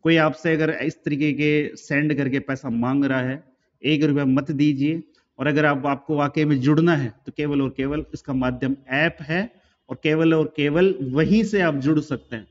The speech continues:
इसके लिए ऐप है, ये कोर्स है हमारा और इसी के through आप जुड़ सकते हैं, केवल और केवल इसी के through, इस link के through बस,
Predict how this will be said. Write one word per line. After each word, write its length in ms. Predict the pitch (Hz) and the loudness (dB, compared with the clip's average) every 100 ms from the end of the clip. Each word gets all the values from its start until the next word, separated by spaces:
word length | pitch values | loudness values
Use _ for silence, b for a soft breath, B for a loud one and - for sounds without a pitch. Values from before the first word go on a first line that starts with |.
| - | -16
इसके 220 | 131 - | -10 -4
लिए 140 | 202 220 214 - 160 | -2 0 -2 -4 0
ऐप 280 | 185 208 202 | 2 2 -2
है, 400 | 156 165 127 - _ _ - | -2 -2 -2 -8 _ _ -6
ये 60 | 135 | -6
कोर्स 460 | 139 156 180 180 | -2 2 2 2
है 60 | 190 | 0
हमारा 360 | 165 151 170 196 b b b | 0 0 -2 -4 b b b
और 160 | 135 - | -12 -4
इसी 220 | 160 - | -4 0
के 100 | 180 | 2
through 260 | 180 170 156 | 2 0 -2
आप 200 | 147 123 | -4 -4
जुड़ 300 | 120 123 165 | -4 2 2
सकते 380 | 165 151 - 160 | 0 -4 -4 -6
हैं, 120 | 160 - | -6 -4
केवल 320 | 143 143 143 | -4 -2 -2
और 140 | 127 - | -4 -4
केवल 240 | 143 165 - | -4 -4 -6
इसी 300 | 156 - 151 | -8 -4 -4
के 220 | 143 139 | -2 -4
through, 420 | 139 - 175 165 104 _ _ _ _ | -4 -2 2 2 0 _ _ _ _
इस 180 | 165 - 135 | -6 -4 0
link 460 | 139 151 180 175 | 4 6 6 4
के 180 | 151 143 | 0 -2
through 260 | - 123 101 _ _ _ _ - | -4 -6 -6 _ _ _ _ -16
बस, 440 | 101 127 - - | -2 -2 -2 -12